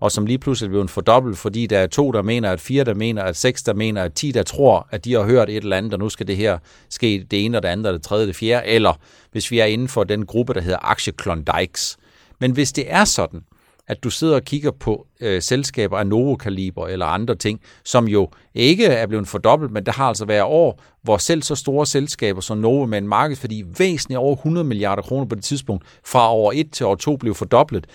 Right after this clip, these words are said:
Er det så sådan, at risikoen for, at Novo vil falde rigtig, rigtig meget tilbage, ud over de her normale korrektioner, der hedder tre, fem, syv eller ti procent, er den ekstraordinært stor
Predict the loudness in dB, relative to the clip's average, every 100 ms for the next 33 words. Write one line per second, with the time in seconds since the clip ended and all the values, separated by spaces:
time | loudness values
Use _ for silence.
0 | -10 2 2 2 0 0 0 -2 -8 -8
1 | -2 2 2 2 -2 0 -2 4 4 4
2 | 0 0 0 -2 -2 0 0 0 2 2
3 | 2 -2 -2 -2 0 2 2 0 -4 -2
4 | 0 2 2 0 -14 -4 2 4 6 6
5 | 4 0 -4 -2 -2 0 2 2 0 0
6 | -2 0 0 0 -2 -2 -2 -2 0 -2
7 | 0 -2 -4 -2 -2 0 0 -2 -4 -8
8 | -6 -2 -2 -4 -14 _ 0 2 2 -2
9 | -2 -2 -2 -2 -2 -2 -6 0 4 4